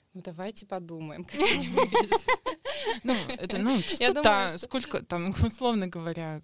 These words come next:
Speaker 2: какой-то минимум количества раз, не знаю,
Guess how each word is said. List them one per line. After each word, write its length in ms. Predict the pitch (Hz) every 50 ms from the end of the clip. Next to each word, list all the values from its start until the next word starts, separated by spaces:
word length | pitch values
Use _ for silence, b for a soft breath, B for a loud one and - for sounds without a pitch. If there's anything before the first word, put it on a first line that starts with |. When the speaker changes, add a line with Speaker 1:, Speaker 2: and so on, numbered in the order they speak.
| - -
Speaker 2:
какой-то 420 | - 170 175 - 180 175 - 185 175
минимум 920 | 180 190 196 202 208 202 196 190 185 180 175 170 170 165 165 160 160 160
количества 640 | - - 175 165 175 175 - - - - 185 175 175
раз, 540 | 165 156 151 156 160 175 - - - - -
не 160 | 175 170 165
знаю, 720 | 160 165 170 170 165 165 160 160 160 160 156 151 - -